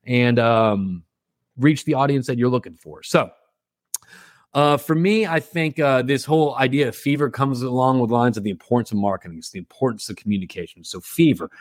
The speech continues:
fever is a way to communicate what your product is and kinda tells the story about your product. So feel, fever, F, feeling. Sorry, we had grandparents' day earlier, and I'm a little bit frazzled because I'm doing this in the afternoon when I usually do this in the morning. So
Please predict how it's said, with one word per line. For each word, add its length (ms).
fever 440
is 120
a 40
way 140
to 100
communicate 800
what 260
your 120
product 400
is 280
and 180
kinda 200
tells 260
the 80
story 320
about 220
your 100
product. 300
So 120
feel, 600
fever, 680
F, 280
feeling. 420
Sorry, 240
we 80
had 120
grandparents' 560
day 160
earlier, 280
and 80
I'm 80
a 40
little 100
bit 160
frazzled 500
because 200
I'm 80
doing 100
this 160
in 60
the 40
afternoon 340
when 80
I 20
usually 200
do 60
this 140
in 60
the 40
morning. 320
So 340